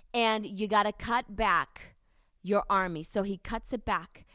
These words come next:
and now there's three hundred people left. And the word of God declares that, uh, w-, uh, even, uh, after what, what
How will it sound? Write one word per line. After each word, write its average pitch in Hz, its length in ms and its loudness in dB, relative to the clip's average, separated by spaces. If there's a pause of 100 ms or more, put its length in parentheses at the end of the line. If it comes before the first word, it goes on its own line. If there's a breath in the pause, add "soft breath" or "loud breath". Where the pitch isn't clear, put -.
(220 loud breath)
and 202 160 -2
now 190 200 2
there's 180 340 0
three 247 520 -6
hundred 247 500 -4
people 208 340 -8
left. 175 460 -6 (520 soft breath)
And 202 220 0
the 196 120 4
word 226 280 0
of 247 160 -6
God 202 260 -6
declares 160 600 -14 (380 soft breath)
that, 202 240 6 (100)
uh, 185 300 6
w-, 190 220 -2 (100)
uh, 202 140 4
even, 233 540 2
uh, 214 220 4
after 202 640 0
what, 185 460 -2
what 180 340 -2